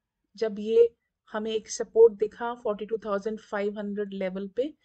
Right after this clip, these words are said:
जो कि पुट साइड का ओपन इंटरेस्ट है, इसका टारगेट ऊपर इधर डिमांड जोन था और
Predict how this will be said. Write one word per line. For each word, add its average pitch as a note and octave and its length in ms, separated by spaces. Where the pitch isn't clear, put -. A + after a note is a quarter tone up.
जो G#3+ 140
कि A3+ 120
पुट A3 300
साइड G#3+ 380
का A#3 120
ओपन G#3 420
इंटरेस्ट G3+ 540
है, C4 180
इसका A3+ 300
टारगेट A3+ 680
ऊपर G#3+ 320
इधर G#3+ 260
डिमांड F#3+ 440
जोन A3 300
था C#4+ 240
और G#3 300